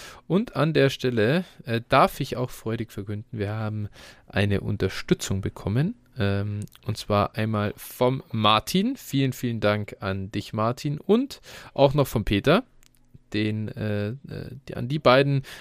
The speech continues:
großes Dankeschön, seit der letzten Folge reingekommen. Und daher, ja, ähm, highly welcome. Vielen, vielen Dank an euch beide.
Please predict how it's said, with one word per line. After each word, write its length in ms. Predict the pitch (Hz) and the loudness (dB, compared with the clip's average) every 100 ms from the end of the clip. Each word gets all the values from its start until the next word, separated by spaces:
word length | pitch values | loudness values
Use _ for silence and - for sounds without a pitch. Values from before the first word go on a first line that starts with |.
| - | -4
großes 280 | 156 202 180 | 4 4 6
Dankeschön, 640 | 147 151 143 - 139 139 117 | 4 4 0 2 4 2 -2
seit 240 | 113 120 135 | 0 4 4
der 120 | 123 | 4
letzten 280 | 123 - 123 | 2 -2 -6
Folge 460 | 110 110 110 107 - - - | -2 0 0 -2 -4 -20 -2
reingekommen. 540 | 110 120 - 110 107 | 2 2 2 2 2
Und 460 | 90 - 101 98 - | 0 0 0 -2 2
daher, 340 | 107 107 101 98 | 4 6 2 2
ja, 240 | - - 110 - - | 4 4 4 -6 -4
ähm, 540 | 117 113 113 113 110 - - - | 0 2 2 2 -2 -4 -12 0
highly 240 | 127 190 220 | 4 6 8
welcome. 420 | 226 233 95 95 | 6 6 2 0
Vielen, 220 | - 180 185 | 2 2 6
vielen 160 | 185 | 6
Dank 180 | 165 143 | 6 4
an 100 | 95 | 4
euch 140 | 90 | 2
beide. 200 | - 90 | 2 -2